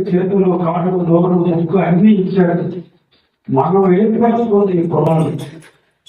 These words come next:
చేసే పనిని బట్టి, నడిచే నడవడికను బట్టి, మనం ఉండే విధానాన్ని బట్టి, మనం చేసే తత్వాన్ని బట్టి ఎప్పుడో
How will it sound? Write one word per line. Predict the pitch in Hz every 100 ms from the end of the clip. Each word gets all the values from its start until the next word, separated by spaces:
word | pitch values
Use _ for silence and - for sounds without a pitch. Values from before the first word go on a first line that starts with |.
| -
చేసే | 175 202 208 202 180
పనిని | 175 196 202 185
బట్టి, | 170 190 208 254 202 208 - _ _ -
నడిచే | 156 202 202 202 190
నడవడికను | 170 190 202 202 190 190 170
బట్టి, | 175 180 190 202 180 180 - - _ _
మనం | 165 175 175
ఉండే | 190 214 208 170
విధానాన్ని | 175 208 214 220 202 185
బట్టి, | 180 185 196 202 196 190 190 - _ _ _
మనం | 170 185 185 180
చేసే | 202 208 208 175 165 - - - -
తత్వాన్ని | 165 170 170 247 247 214
బట్టి | 196 196 196 165 135 - - - - -
ఎప్పుడో | 143 165 202